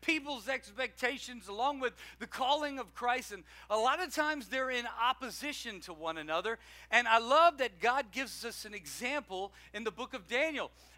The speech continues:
D-, God's not surprised by that. Uh, uh, uh, our culture,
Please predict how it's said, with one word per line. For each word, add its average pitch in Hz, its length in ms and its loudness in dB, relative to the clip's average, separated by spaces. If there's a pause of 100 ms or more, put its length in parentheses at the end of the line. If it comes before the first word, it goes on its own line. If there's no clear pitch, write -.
(160)
D-, 269 120 -12
God's 269 400 4
not 294 160 -2
surprised 208 640 -4
by 226 160 2
that. 262 260 4 (440)
Uh, 226 60 6
uh, 190 300 -2
uh, 175 460 -4
our 240 140 6
culture, 285 720 -2